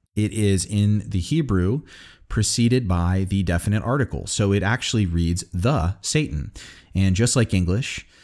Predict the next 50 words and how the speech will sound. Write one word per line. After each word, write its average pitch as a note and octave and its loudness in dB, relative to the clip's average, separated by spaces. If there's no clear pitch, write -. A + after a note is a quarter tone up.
uh, D#2+ 0
you F#2+ 2
don't A2 0
put G2+ -2
the F#2 2
in A2 -2
front G2+ 0
of G2+ 0
a G#2 -4
proper G#2 0
name. G#2 2
I C#2+ -2
don't F#2+ 2
introduce F#2 0
myself G#2+ 0
as F#2+ -2
the G2 2
Steve. - -4
It's D#2+ -6
weird F#2+ 0
and D#2+ -4
kind F2 0
of F#2 2
arrogant. B2 0
And - -2
we F#2+ 4
just F#2 2
don't A2 4
do C3+ 6
it, E2 2
and F2 4
neither G2+ 4
did G2+ 0
the A2 2
Hebrews. G#2+ -4
So B2 2
what A2 0
is G#2 4
this G2+ 0
being G2 0
referred F3 -2
to G2 2
in F2 4
the E2+ 2
Old E2+ -2
Testament? A2 -2
Well, G2+ 2
he's A2 2
referred G#2 -2
to B2 0